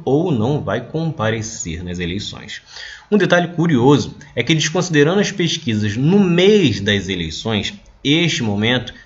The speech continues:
é o que temos o maior interesse pelas eleições presidenciais desde dois mil e dois. Tivemos grande interesse, acima de quarenta e cinco por cento, em outubro de dois mil e quatorze. Porém, em todos os demais números, sempre foram próximos de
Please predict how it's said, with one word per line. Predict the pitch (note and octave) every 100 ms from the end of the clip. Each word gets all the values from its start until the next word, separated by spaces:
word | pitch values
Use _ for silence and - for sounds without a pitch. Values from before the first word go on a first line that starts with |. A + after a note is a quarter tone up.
| - -
é |
o | C#3
que | D3 G3+
temos | E3 E3 G3 G#3 G3+
o | G3+
maior | G3+ F#3+ G#3+
interesse | A#3 A#3 A#3+ G#3+ A#3+ A3 - D#3+
pelas | D#3 F3 F3
eleições | F3 D#3+ F3+ F3
presidenciais | - F3+ F#3 E3 E3+ D#3+ E3+ D3+
desde | C#3+ D#3 F#3+ F3
dois | E3 D#3
mil | D#3+ F#3+
e |
dois. | C#3+ A#2+ D3 E3 G#2+ - - - - -
Tivemos | A2+ C#3+ C3
grande | A2 A#2+ F#3 G#3+ C3
interesse, | G2+ G#2+ C3 B2+
acima | - - F#3 F3
de | B2
quarenta | B2 A#2+ C3+
e | A2+
cinco | - B2+
por | A2+ G2
cento, | - D3 D#3 D3+ -
em | D3+
outubro | E3 E3+ G3+ A#3+ A3+
de | G#3
dois | G#3 G3+
mil | G3+
e | G#3
quatorze. | G3 - A#2+ G2 - - - _
Porém, | A#2+ F#3 -
em | D3+
todos | D3+ D#3+ G3+ F#3
os | C#3+
demais | B2+ C3 D3+ B2+
números, | B2+ C#3 D3 - -
sempre | - D#3 D#3+ D#3+
foram | - C3 C#3 C#3 -
próximos | A#2+ C#3 D3+ D#3 C#3
de | B2 A2 E2+ - -